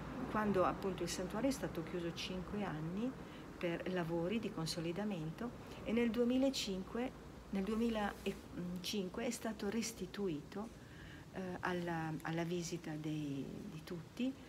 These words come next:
eh, con questa sicurezza che si è trattato di, da parte di tutta una equipe di ingegneri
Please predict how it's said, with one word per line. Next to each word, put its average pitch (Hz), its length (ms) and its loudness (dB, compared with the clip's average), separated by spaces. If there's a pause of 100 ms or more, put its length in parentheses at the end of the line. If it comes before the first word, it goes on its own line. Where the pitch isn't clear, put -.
(320)
eh, 180 300 -2
con 208 480 2
questa 170 320 0
sicurezza 170 800 -2 (480)
che 180 600 4 (140)
si 185 180 0
è - 20 2
trattato 202 540 0
di, 180 300 0 (380)
da - 140 -4
parte 170 800 2 (280)
di 160 120 -2
tutta 190 320 -4
una 180 300 0
equipe 190 580 2
di 156 220 4
ingegneri 170 840 4